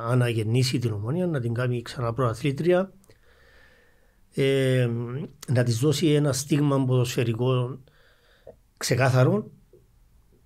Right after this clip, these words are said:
έναν πλάνο ξεκάθαρο μέσα στο γήπεδο. Εμάθαν το οι παίκτες της Ομόνιας απ' έξω και ανακατοτά. Εμπορούσαν να το λειτουργήσουν, απλώς εν της ευγήκε.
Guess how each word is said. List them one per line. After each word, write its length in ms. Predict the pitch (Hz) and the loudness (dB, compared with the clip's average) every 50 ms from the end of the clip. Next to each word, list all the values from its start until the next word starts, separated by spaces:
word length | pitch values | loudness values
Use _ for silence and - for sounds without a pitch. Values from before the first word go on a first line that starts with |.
| _ | _
έναν 280 | - 147 135 143 135 127 | 0 2 4 4 4 6
πλάνο 320 | 123 135 139 147 151 147 | 6 6 6 6 6 6
ξεκάθαρο 540 | 147 147 - 135 113 135 139 120 135 131 135 | 4 2 2 2 4 4 4 4 4 4 4
μέσα 200 | 135 135 120 127 | 4 4 4 2
στο 160 | 123 127 - | 2 2 0
γήπεδο. 300 | 117 110 143 160 175 202 - - | 0 2 2 2 0 0 -2 -2
Εμάθαν 560 | - 175 139 127 123 127 156 151 127 165 156 139 | 0 2 4 6 6 6 6 4 4 2 2 2
το 80 | 135 | 2
οι 60 | 135 | 2
παίκτες 300 | 123 143 143 147 - 139 | 2 2 0 0 0 -2
της 220 | 127 - 143 117 - | -2 -2 -4 -4 -4
Ομόνιας 760 | 139 127 127 131 135 135 127 120 113 107 98 - - - - - - - _ _ _ - | -2 0 0 0 0 0 0 -2 -2 -4 -8 -10 -16 -20 -20 -20 -20 -20 _ _ _ -8
απ' 240 | - - 127 127 131 | -4 -2 0 2 4
έξω 260 | 151 147 151 - 156 | 2 2 2 0 0
και 80 | 127 127 | 4 4
ανακατοτά. 720 | 131 127 123 117 113 104 107 104 98 120 156 190 - - - - _ _ _ _ _ _ _ _ _ _ _ _ _ _ _ _ _ _ _ _ _ | 6 6 4 4 2 0 -2 -4 -4 -4 -4 -4 -6 -8 -16 -20 _ _ _ _ _ _ _ _ _ _ _ _ _ _ _ _ _ _ _ _ _
Εμπορούσαν 580 | - 160 135 135 127 135 143 180 123 135 175 160 | 2 4 6 6 8 8 8 8 8 8 6 6
να 140 | 151 147 | 6 4
το 80 | 131 139 | 6 6
λειτουργήσουν, 720 | 135 127 127 120 120 117 113 170 180 180 233 226 240 254 - - | 6 6 6 6 4 4 4 4 4 4 4 4 4 2 0 2
απλώς 340 | - - - 254 214 - | 2 4 6 6 6 6
εν 100 | 190 208 185 | 6 6 6
της 140 | 165 143 143 | 6 4 4
ευγήκε. 600 | 147 123 123 131 170 196 202 240 254 269 269 | 4 4 4 4 4 4 4 2 0 0 -2